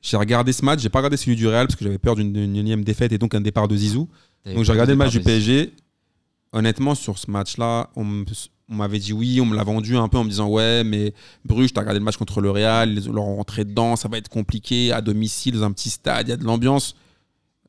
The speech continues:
Speaker 1: Le P S G les a, les a mangés, c'était, c'était juste impressionnant.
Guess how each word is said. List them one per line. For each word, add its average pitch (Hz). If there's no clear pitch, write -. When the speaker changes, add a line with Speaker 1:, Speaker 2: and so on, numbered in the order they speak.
Speaker 1:
Le 101
P 98
S 95
G 107
les 101
a, 95
les 95
a 202
mangés, 110
c'était, -
c'était -
juste 113
impressionnant. 101